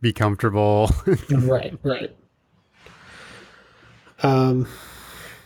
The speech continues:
Speaker 1: And we also learned that, uh, Dwight made a, a C D for Michael in case he scored.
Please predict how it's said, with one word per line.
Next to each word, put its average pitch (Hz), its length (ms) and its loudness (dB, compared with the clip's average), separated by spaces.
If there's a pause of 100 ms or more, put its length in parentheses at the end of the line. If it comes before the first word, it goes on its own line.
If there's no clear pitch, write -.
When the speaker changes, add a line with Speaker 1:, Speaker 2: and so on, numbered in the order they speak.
Speaker 1:
And 147 120 2
we 147 80 6
also 160 300 2
learned 139 440 4
that, 120 300 4
uh, 110 200 4
Dwight 120 440 2
made 117 280 4
a, 107 500 2
a 104 60 2
C 123 240 0
D 113 200 2
for 110 160 -2
Michael 104 480 0
in 110 80 0
case 104 260 -2
he 110 80 -2
scored. 110 560 0